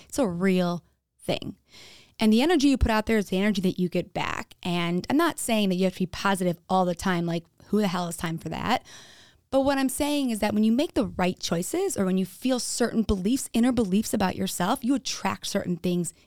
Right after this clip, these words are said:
into your life. When you have negative beliefs or when you have negative energy, you attract certain things into your life. Maybe you can relate to that. If you're on your walk right now, maybe you can recall a situation in your life where you're like, "Yeah, I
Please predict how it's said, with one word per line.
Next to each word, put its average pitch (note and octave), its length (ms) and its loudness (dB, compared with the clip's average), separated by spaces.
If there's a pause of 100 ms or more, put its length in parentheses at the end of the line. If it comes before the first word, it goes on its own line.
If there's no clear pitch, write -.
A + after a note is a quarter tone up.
(100)
into A#3+ 340 4
your F3 220 -4
life. - 380 -12 (1080)
When F#3 200 2
you F3+ 140 4
have E3+ 420 0 (100)
negative F#3+ 460 -2
beliefs F4 440 -2
or G3 40 2
when F3 120 2
you E3 80 -2
have E3 120 -8
negative E3+ 440 -2
energy, D4 520 0 (220)
you F#3 120 -2
attract E3+ 440 -4
certain F3+ 280 -4
things E3+ 460 -4
into F3+ 340 -4
your D3 120 -4
life. - 400 -12 (340)
Maybe G#3 200 4
you G#3 120 4
can F#3 140 -4
relate - 260 -4
to - 80 -12
that. - 240 -6 (380)
If - 60 -4
you're G#3 80 4
on G#3+ 120 4
your G#3 100 2
walk F#3+ 260 2
right G3 120 2
now, F#3+ 380 2 (400)
maybe G#3 220 2
you A3 100 6
can G3+ 220 0
recall G3+ 420 2
a G3+ 60 2
situation F3 480 -2
in A#3+ 100 2
your F#3 100 0
life F3+ 380 0
where G3 80 0
you're F3+ 140 0
like, F3 240 -2
"Yeah, G3+ 100 2
I F#3 120 -4